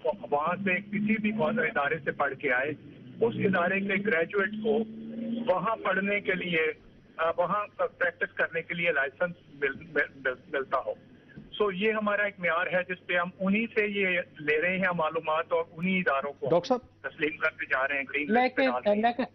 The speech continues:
Speaker 3: लेकिन डॉक्टर साहब, ये फिर पीएमडीसी के कसूर है ना कि पीएमडीसी ने पहले ये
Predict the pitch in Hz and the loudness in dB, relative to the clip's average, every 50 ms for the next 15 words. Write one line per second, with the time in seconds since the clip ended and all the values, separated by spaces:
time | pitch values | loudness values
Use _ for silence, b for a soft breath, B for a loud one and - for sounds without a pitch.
0 | - - - 185 196 214 214 214 233 214 202 220 214 214 220 - 269 277 262 226 | -16 -6 0 2 2 4 4 4 2 4 6 6 4 4 2 2 2 2 2 2
1 | 190 185 220 226 240 233 - 254 247 254 - - 220 226 247 247 240 233 220 202 | 4 4 4 4 4 4 2 2 2 2 0 2 4 4 6 6 6 6 6 6
2 | 208 208 202 208 - 254 240 - 269 254 247 - 240 214 - - 208 190 190 185 | 6 4 4 4 2 2 4 4 4 4 4 4 2 2 4 6 6 8 8 8
3 | 180 170 170 175 190 247 254 214 - 190 180 - 208 202 214 214 208 202 208 202 | 8 6 6 6 4 4 4 4 4 2 4 4 6 6 6 6 6 4 4 4
4 | 180 - 240 220 214 214 214 214 208 202 196 202 208 202 196 185 190 190 196 196 | 4 4 4 4 6 4 4 4 4 4 6 6 6 6 6 6 6 6 8 6
5 | 185 | 4